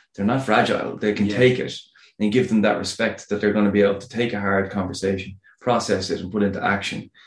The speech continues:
Speaker 1: and, you know, the world won't end. So, so there's a bit of like, okay, well,
Speaker 2: Yeah.
Speaker 1: it's,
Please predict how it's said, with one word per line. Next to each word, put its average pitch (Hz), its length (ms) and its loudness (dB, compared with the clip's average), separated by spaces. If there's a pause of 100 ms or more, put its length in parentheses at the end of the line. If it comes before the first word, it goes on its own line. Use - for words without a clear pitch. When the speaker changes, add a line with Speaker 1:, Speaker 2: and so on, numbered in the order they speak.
(140)
Speaker 1:
and, 95 120 -4 (260)
you 110 80 -2
know, - 120 -4
the 95 160 -8
world 135 180 4
won't - 160 -6 (120)
end. - 120 -14 (560)
So, 127 60 6 (380)
so 135 100 6
there's 127 200 8
a 131 80 6
bit 135 100 8
of 113 140 2
like, 107 200 0
okay, 104 220 -2
well, 98 140 2
Speaker 2:
Yeah. - 80 -2
Speaker 1:
it's, - 100 -6